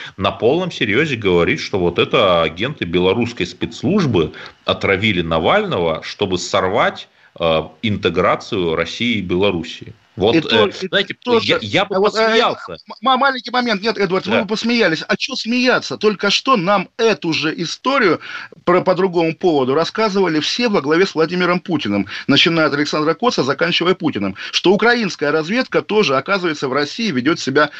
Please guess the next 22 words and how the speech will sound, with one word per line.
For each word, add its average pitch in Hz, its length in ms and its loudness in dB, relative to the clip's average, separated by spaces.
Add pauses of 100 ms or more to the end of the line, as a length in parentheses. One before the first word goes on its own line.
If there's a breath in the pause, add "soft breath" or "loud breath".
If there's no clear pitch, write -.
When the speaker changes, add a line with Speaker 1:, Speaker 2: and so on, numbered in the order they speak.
(100)
Speaker 2:
как 160 240 2
дома, 165 240 2
хозяйничает 151 960 0
там, 120 240 2 (200 loud breath)
выманивая 147 720 2
по 127 120 -4
фальшивым 135 440 -2
документам 131 560 0
из 117 140 -2
России 117 380 0
Ч - 120 2
В 135 120 2
Кшников, 165 440 0 (220 loud breath)
вербуя 160 560 4
их 143 320 -4
десятками. 127 640 -2 (220 loud breath)
И 156 100 4
Россия 165 560 0
с - 120 -8
её 143 200 0
мощнейшей 131 880 2
контрразведкой 135 920 2